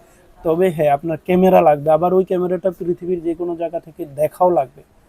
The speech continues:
Look like আপনি কুমিল্লাতে লাগাইছেন, ঢাকা থেকে ক্যামেরাটা দেখবেন। So ইমার্জেন্সি হয়ে গেছে, তখন আপনি সিম সাপোর্টেড ক্যামেরাগুলা নিতে পারেন।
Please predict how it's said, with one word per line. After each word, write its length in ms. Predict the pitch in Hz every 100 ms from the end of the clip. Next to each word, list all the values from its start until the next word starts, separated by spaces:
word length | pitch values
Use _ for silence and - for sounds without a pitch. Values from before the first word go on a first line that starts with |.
| _ _ -
Look 160 | 165 185
like 180 | 185
আপনি 180 | 180 185
কুমিল্লাতে 500 | 185 190 196 202 196
লাগাইছেন, 420 | 202 196 196 208
ঢাকা 240 | 170 156 165
থেকে 220 | 175 180
ক্যামেরাটা 440 | 175 165 160 156
দেখবেন। 360 | 151 139 131 135 143 _ _ _ _ 190
So 60 |
ইমার্জেন্সি 640 | 196 202 208 180 196 175 190
হয়ে 180 | 180
গেছে, 240 | 175 170 175 -
তখন 280 | 190 220 220
আপনি 240 | 214 220
সিম 200 | - 175
সাপোর্টেড 420 | 165 170 180 202 -
ক্যামেরাগুলা 560 | 165 156 151 143 151
নিতে 260 | 147 147 156
পারেন। 280 | 131 123